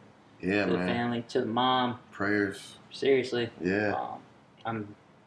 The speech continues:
Speaker 2: I'm very, very sorry.
Speaker 1: Yeah, I mean, people, people getting out and helping the community, especially the community of Brooklyn Center. Like, the kids can't even go to school. Kids not even in school right now. You know, like, we had, for the kids that go to our school from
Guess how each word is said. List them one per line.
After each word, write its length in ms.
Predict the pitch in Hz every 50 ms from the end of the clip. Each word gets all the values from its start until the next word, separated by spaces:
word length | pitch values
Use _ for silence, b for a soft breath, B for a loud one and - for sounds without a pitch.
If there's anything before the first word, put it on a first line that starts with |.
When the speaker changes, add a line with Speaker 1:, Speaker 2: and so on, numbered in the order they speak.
| _ _ _ _ _ _ _ _ _ -
Speaker 2:
I'm 220 | 113 113 110 110
very, 280 | 117 110 110 104 104 104
very 300 | - - 101 - - -
sorry. 340 | - - - 80 - - - - - - - - -
Speaker 1:
Yeah, 200 | 87 92 92 92
I 40 | 90
mean, 200 | 95 92 90 87
people, 320 | - 107 95 98 92 90
people 340 | - - 107 101 101 95 92
getting 280 | 87 98 92 90 92 90
out 180 | 90 90 87 85
and 100 | 90 98
helping 320 | 101 101 101 - 107 101
the 60 | 95
community, 600 | - - 87 90 95 98 101 98 98 98 95 98 B B B B B B B
especially 300 | - - 147 160 - 147
the 60 | 123 -
community 260 | 131 131 131 131 123
of 60 | 117
Brooklyn 200 | 117 123 - -
Center. 220 | - 160 151 131 117
Like, 160 | 110 101 -
the 60 | -
kids 260 | - - 151 147 147
can't 140 | - - 135 127
even 100 | 123 123
go 80 | 120
to 80 | 117 117
school. 420 | - - - - 139 104 87 - - - - - - _ _
Kids 220 | - 127 135 131 135
not 140 | 131 123 127
even 160 | 123 123 123
in 60 | 123 127
school 280 | - - 131 127 123
right 180 | 117 113 110 113
now. 280 | 113 107 110 123 - - - - - - - - - - - - _ _ _ _ _ _ _ _ _ _ _ _ _
You 80 | 101 107
know, 140 | 110 110 110
like, 160 | 104 98 107
we 120 | 127 151
had, 340 | 151 131 - - - - -
for 180 | - 101 - 92
the 100 | 98 101
kids 260 | 98 - 143 139 131 -
that 140 | 113 104
go 120 | 101 113 110
to 60 | 98
our 180 | 101 110 147 143
school 280 | - - 113 110 104 104
from 280 | - 98 92 92 90